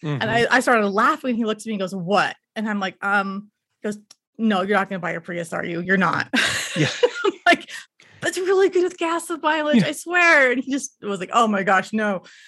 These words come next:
Speaker 1: 'Cause I guess his experience with Prius owners is, has, hadn't been great, but,
Speaker 2: Well,
Speaker 1: like,
Speaker 2: well,
Speaker 1: stupid little Prius. I mean, like,
Speaker 2: yeah.
Speaker 1: both, 'cause both cars are going the same amount over.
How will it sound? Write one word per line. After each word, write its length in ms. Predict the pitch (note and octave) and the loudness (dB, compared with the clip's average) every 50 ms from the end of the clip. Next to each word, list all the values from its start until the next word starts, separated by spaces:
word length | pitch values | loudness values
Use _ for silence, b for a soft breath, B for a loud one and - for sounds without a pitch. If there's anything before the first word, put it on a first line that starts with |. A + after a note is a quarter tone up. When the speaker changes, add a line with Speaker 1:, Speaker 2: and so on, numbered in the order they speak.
| B B _ - | B B _ -6
Speaker 1:
'Cause 80 | - | -4
I 80 | G3+ G#3 | -2 0
guess 340 | G3+ G#3+ F#3+ G3+ G#3 - - - | 2 2 0 0 -2 -6 -14 -10
his 180 | A3+ A#3+ A3 | -6 -4 -2
experience 540 | G#3 A3 G#3+ - - G3+ G3 F#3+ F#3+ F#3+ - | -2 -2 -4 -4 -4 -2 -2 -2 -2 -4 -6
with 120 | F#3 F3+ - | -10 -14 -12
Prius 300 | - F#3+ F3+ F3+ F3+ - | -10 -6 -6 -6 -6 -6
owners 600 | - E3 E3 E3 E3 F3 E3 E3+ - - - - _ - - - | -6 -6 -6 -4 -4 -6 -6 -6 -10 -14 -18 -20 _ -20 -12 -8
is, 220 | - E3+ E3 - - | -6 -6 -4 -4 -2
has, 200 | G3+ G3+ F3+ F3+ | -2 -2 -2 -2
hadn't 400 | F3+ - F3 E3 D#3 - - G3+ | -2 -2 -4 -4 -4 -6 -6 -6
been 220 | G#3 F#3 - - | -6 -6 -8 -6
great, 320 | - - - - - - - | -4 -2 -2 -2 -4 -6 -6
but, 180 | G#3 G3 - - | -4 -2 2 4
Speaker 2:
Well, 200 | A#3 D4 D4+ - | 4 4 4 4
Speaker 1:
like, 120 | - - B B B B B | 0 -8 B B B B B
Speaker 2:
well, 380 | A3 A3+ C#4 D4+ F4 E4 C4+ | -2 0 2 4 6 6 8
Speaker 1:
stupid 220 | G3+ F#3+ F#3+ G3 D4 | 8 8 8 8 8
little 220 | D#4 D4 D4 C#4 | 8 8 8 6
Prius. 520 | - - B3+ B3+ B3+ B3 B3+ C4 C4 B3+ - | 6 6 6 8 8 8 8 6 6 4 2
I 60 | C4 | 0
mean, 140 | A#3+ C4 B3+ | 2 2 2
like, 100 | B3+ B3 | 2 4
Speaker 2:
yeah. 80 | C#4 D4 | 4 4
Speaker 1:
both, 160 | D#4 D#4 D#4 | 2 2 2
'cause 100 | D#4+ C4+ | 0 0
both 220 | A3+ E4 G4 G4+ - | 2 2 2 2 2
cars 220 | G#4+ G4+ E4+ F4 | 2 2 0 0
are 40 | D4 | -2
going 220 | E4+ E4+ E4 D#4 D#4 | -2 -2 -2 -2 -4
the 60 | E4 | -4
same 300 | - F#4+ F4+ E4 D#4 D4+ | -2 -2 -2 -2 -2 -2
amount 380 | C#4+ D4 D4+ D4 C#4+ C#4 - | -4 -2 -2 -2 -4 -4 -4
over. 360 | - C#4 C4 G3+ F3+ E3 F#3 | -4 -6 -6 -6 -8 -10 -12